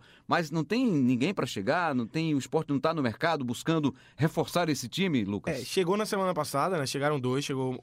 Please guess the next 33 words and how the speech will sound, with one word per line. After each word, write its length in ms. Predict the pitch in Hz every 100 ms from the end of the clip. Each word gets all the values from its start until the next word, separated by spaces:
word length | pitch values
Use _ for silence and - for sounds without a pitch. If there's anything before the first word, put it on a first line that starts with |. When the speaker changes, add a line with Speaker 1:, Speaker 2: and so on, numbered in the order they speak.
| -
Speaker 2:
dois 200 | 131 156
meias, 280 | 127 139 156
Marquinhos 760 | 147 120 - 147 175 196 - - _ _ _
e 60 | 131
Léo 180 | 139
Arthur. 260 | 131 - 143
Marquinhos, 640 | 156 - 160 175 170 - - _ _ _
é, 240 | 110 113 110
trinta 320 | 156 185 170
anos 340 | 165 180 160
já, 380 | 131 175 190 170 135
tava 200 | 156 151
na, 300 | 156 151 147
jogando 220 | 127 139 151
na 60 |
Série 220 | - 165 147
D 180 | 151
pelo 140 | 147 151
Ituano, 240 | 143 160
teve 120 | 160 170
uma 60 |
passagem 400 | 165 156 170 156
pelo 180 | 160 143
Santos, 480 | - 160 180 180 - - - - - _
foi 140 | 151
uma 40 |
indicação 360 | 151 151 156 165
do 100 | 156
Guto, 300 | 135 160 175
o 40 |
Guto 180 | 139 139
elogiou 300 | 139 131 135
bastante. 600 | 139 127 - 131 156 -